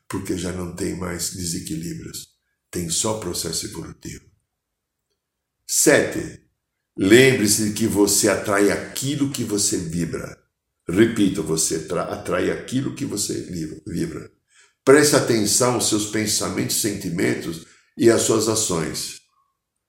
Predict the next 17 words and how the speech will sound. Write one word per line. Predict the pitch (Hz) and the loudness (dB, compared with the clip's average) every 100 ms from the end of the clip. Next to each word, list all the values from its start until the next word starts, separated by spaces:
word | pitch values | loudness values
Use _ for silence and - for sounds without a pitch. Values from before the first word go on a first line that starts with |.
| _ _ | _ _
A | 95 | 0
mesma | 90 95 117 143 117 110 | 2 4 6 6 4 2
energia | 104 92 85 95 98 | 2 0 0 0 0
que | 90 | -2
você | 87 87 - | -2 0 0
emitir, | 92 87 85 113 123 104 - | 0 -4 -4 -2 0 0 -4
ela | 101 90 92 | -4 -2 -2
irá | 87 87 87 | -2 -4 -6
retornar | - 85 87 85 85 82 _ _ _ _ _ _ _ | -4 -6 -6 -6 -8 -12 _ _ _ _ _ _ _
para | 98 87 | -4 -2
você | 82 82 - - 82 80 - _ _ _ _ _ | -4 -4 -4 -2 -4 -6 -14 _ _ _ _ _
potencializada. | - 80 76 82 - - 82 - 80 - _ _ _ _ _ _ _ _ _ _ _ _ | -10 -10 -10 -8 -8 -8 -10 -12 -14 -18 _ _ _ _ _ _ _ _ _ _ _ _
Nós | 90 95 104 104 - | -2 2 2 0 -6
somos | - 101 98 92 87 | -4 -6 -6 -8 -4
deuses | 90 87 85 80 82 | -4 -2 -4 -6 -8
em | |
desenvolvimento. | 80 80 78 80 80 - - | -8 -8 -8 -10 -12 -14 -16